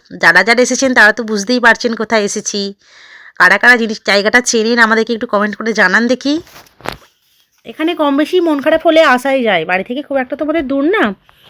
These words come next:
এখন তবু কমে গেছে, গরমকালটা প্রায়ই ধরতে গেলে আসা হতো। যাক, ছেলে মেয়েদেরকে নিয়ে ঠান্ডায় বেরিয়ে পড়েছি।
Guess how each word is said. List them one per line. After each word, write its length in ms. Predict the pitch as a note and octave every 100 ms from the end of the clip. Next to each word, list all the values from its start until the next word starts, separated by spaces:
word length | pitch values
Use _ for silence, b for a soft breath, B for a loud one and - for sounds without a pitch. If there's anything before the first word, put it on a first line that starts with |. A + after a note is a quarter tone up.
| b b b b b b b b
এখন 340 | A3 A3+ E4+
তবু 240 | D#4 C4 E4
কমে 280 | - C#4+
গেছে, 200 | B3 A#3 A#3+
গরমকালটা 520 | G#3 G#3+ A#3+ C4 C#4
প্রায়ই 300 | C4 B3 C4
ধরতে 260 | C#4 C4
গেলে 120 | B3+ B3
আসা 260 | G#3 G#3+
হতো। 340 | F3 D#3 E3 E3+ _ _ _ _ _ _ _
যাক, 220 | G#3+ A#3+ B3+
ছেলে 220 | B3 A3
মেয়েদেরকে 300 | A3 A3+ A#3
নিয়ে 120 | B3
ঠান্ডায় 360 | A#3+ F#3+ G3 A#3
বেরিয়ে 240 | G#3+ A3
পড়েছি। 440 | G#3+ A3+ A#3 C4+